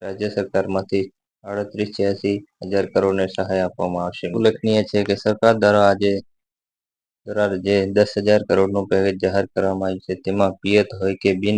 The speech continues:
પિયત, સરકાર દ્વારા બે હેક્ટર દીઠ બાવીસ હજાર રૂપિયા આપવાનું નક્કી કરવામાં આવ્યું છે અને કમોસમી વરસાદને કારણે કુલ સોળ હજાર પાંચસો થી વધુ ગામનામાં નુકસાન થયું છે,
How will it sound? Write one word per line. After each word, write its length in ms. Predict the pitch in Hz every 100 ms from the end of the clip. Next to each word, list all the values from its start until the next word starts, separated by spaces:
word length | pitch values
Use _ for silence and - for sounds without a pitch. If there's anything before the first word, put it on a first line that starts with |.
| 98
પિયત, 260 | 95 95 92
સરકાર 400 | 98 95 107 104
દ્વારા 360 | 101 98 101 95
બે 120 | 98
હેક્ટર 320 | 101 101 - 95
દીઠ 260 | 95 95
બાવીસ 280 | 95 98 98
હજાર 280 | 98 98 98
રૂપિયા 400 | 98 - 98 95
આપવાનું 400 | 92 - 95 95
નક્કી 280 | 92 92 95
કરવામાં 440 | - 92 92 92 92
આવ્યું 180 | 92
છે 140 | - 98 - _ _ _ _ _ _ -
અને 180 | 107 113
કમોસમી 600 | 117 110 123 123 127 110
વરસાદને 460 | 107 - 110 107 101
કારણે 340 | 101 101 101 98 _
કુલ 240 | - 120 107 - _ _
સોળ 260 | - 104 104
હજાર 240 | 101 101
પાંચસો 360 | - 98 98 -
થી 180 | 95 98
વધુ 240 | 95 95 98
ગામનામાં 1160 | 95 95 95 95 92 101 _ _ _ 95 98 95
નુકસાન 380 | 92 92 - 95
થયું 320 | 90 90 90
છે, 120 | 90